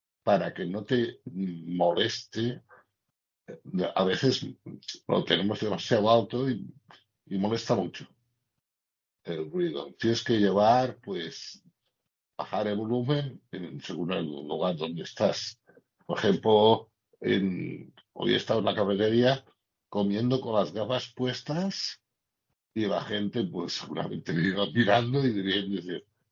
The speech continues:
"¿Pero qué lleva este tío en la cara?", ¿no? Porque, claro, tampoco he ido por ahí.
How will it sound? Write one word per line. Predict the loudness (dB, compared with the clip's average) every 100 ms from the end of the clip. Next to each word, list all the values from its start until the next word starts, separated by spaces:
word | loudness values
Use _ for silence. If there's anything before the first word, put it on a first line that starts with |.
| _ _ _ _
"¿Pero | -6 -2
qué |
lleva | 0 2 0
este | 0 -4
tío | 2 4 4
en | 2
la | -4
cara?", | -4 -2 -2
¿no? | -2
Porque, | -8 -12 -12 -14 _ _ _ _ _ _ _
claro, | -8 -4
tampoco | -4 -4 0 -2 2 2
he | 4
ido | 2
por | 0 0
ahí. | 0